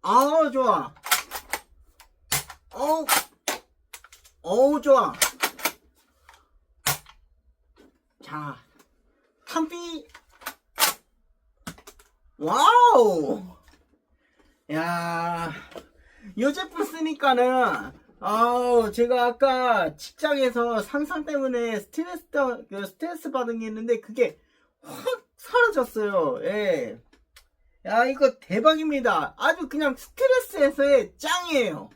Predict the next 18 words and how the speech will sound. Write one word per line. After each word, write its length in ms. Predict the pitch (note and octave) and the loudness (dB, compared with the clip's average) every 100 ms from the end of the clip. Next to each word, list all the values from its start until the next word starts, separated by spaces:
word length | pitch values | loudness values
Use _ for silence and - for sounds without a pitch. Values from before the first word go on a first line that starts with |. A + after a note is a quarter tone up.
| - | -12
예. 520 | G#3 B3 G#3 C3+ - _ _ _ _ _ _ _ _ _ _ - | 0 0 0 -6 -12 _ _ _ _ _ _ _ _ _ _ -10
야, 300 | D#3+ G3 G3+ | -4 0 0
그리고 460 | C4+ D#4+ F4 E4 - | 0 -2 6 8 8
본 180 | A3 C4 | 2 -2
제품은 800 | F#4 F#4+ D#4 C#4+ C#4 B3+ F#3 | -4 -4 0 0 2 0 0
제가 760 | D#3 F#3+ A3 G#3+ G#3+ F3 A#2+ - _ _ _ _ | -2 -6 -2 0 0 0 -2 -8 _ _ _ _
강화 460 | - G3+ A#3 D4+ - | -6 -4 2 2 0
피스톤을 760 | C5+ C#5 - A#4 C#4 C4 A3 | -12 -12 -6 -2 2 2 0
장착해 540 | - F#3 A3 F4 D#4+ D4 | -4 -6 -4 -6 -4 -2
놓은 200 | C4 A#3 | 0 -2
상태라 460 | A#3 B3+ C4 B3 | -4 -4 -2 -2
가지고 600 | A3 A3 B3+ C#4+ C4 E3 | -2 -4 -6 0 2 2
소리 420 | D#3 - A#4+ B4 A#4 | -4 6 6 6 -2
또한 400 | D#4 D4 B3 - _ _ _ _ _ | -2 0 0 -4 _ _ _ _ _
되게 400 | F#3 F#3+ B3+ A#3 | -8 4 4 4
좀 340 | C4 A#3+ D3 _ _ | 0 0 -4 _ _
경쾌한 800 | - F3+ G3 - G4 E4+ D#3 - | -4 0 0 -2 0 0 -4 -14
상태입니다. 760 | - A3+ A#3 A#3+ G3+ D3 A2 | -10 -8 -4 -4 -4 -10 -12